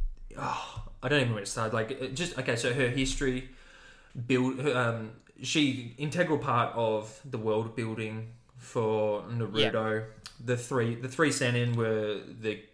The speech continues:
Speaker 2: Legendary
Speaker 1: key
Speaker 2: Sannin, yeah.
Speaker 1: deciding factor. Yeah, the key deciding factor for victory in the Great Shinobi War, uh, the Second Great
Speaker 2: Mm.
Speaker 1: Shinobi War. Um, she was, like, given, she was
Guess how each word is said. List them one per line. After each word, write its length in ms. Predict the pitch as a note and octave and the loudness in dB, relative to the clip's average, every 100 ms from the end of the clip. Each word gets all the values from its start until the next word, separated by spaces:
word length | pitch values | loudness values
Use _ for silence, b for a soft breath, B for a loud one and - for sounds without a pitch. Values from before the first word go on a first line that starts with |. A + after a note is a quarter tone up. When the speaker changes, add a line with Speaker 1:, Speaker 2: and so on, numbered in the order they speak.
| _ - | _ -2
Speaker 2:
Legendary 480 | D#3 D3 D3 C3+ C3 | -2 0 2 4 6
Speaker 1:
key 80 | B2 | 4
Speaker 2:
Sannin, 200 | C3+ D3+ | 2 0
yeah. 60 | |
Speaker 1:
deciding 420 | D3 C3 D3+ G#2+ A2 | -2 0 0 0 -4
factor. 560 | - A#2+ A2+ - A#2+ A#2 b b b b b b - | -4 -2 -2 0 -2 -2 b b b b b b -2
Yeah, 340 | C3 A#2 G#2+ G#2+ | 4 4 2 -4
the 80 | B2 | -10
key 260 | - D#3+ | -2 0
deciding 400 | D3 C#3+ B2+ A2+ | 2 2 0 0
factor 340 | A2 G#2 A2 A2 | -2 -6 -6 -8
for 440 | - G#2+ F#2+ F#2 - - - | -6 -4 -4 -6 -10 -20 -14
victory 600 | A#2+ A#2+ A2+ B2 A2 G#2+ A2+ | -8 -6 -4 -2 -4 -4 -10
in 420 | - A#2 G#2 G2 G2 - | -6 -6 -6 -10 -14 -8
the 100 | A2+ | -6
Great 260 | - G#2+ | -2 -2
Shinobi 520 | G#2 - A2 G#2+ G#2+ G2+ | -2 -4 -2 -2 -2 -4
War, 500 | G#2 G#2 G#2 A#2 A#2 - | 0 0 0 -4 -10 -14
uh, 120 | G2 | -12
the 100 | G2 | -8
Second 420 | - A2 A2 G2+ G#2 - | -6 -6 -6 -12 -18 -8
Great 220 | A2+ B2+ | -8 -6
Speaker 2:
Mm. 340 | A#2+ A#2 G#2 | -6 -4 -4
Speaker 1:
Shinobi 120 | G#2 G2 | -6 -4
War. 400 | G#2+ G#2+ A2 - B B B B B | -2 -2 -2 -8 B B B B B
Um, 260 | G#2+ G#2 G2 - A2+ | -4 -4 -6 -10 -6
she 220 | A#2 C#3 | 0 2
was, 240 | A2+ A2 | 2 0
like, 240 | A#2 G#2 - | -2 -2 -2
given, 400 | A#2+ A2 G2 - - - | -4 -4 -8 -14 -20 -10
she 140 | B2+ | -2
was 80 | E3+ | -2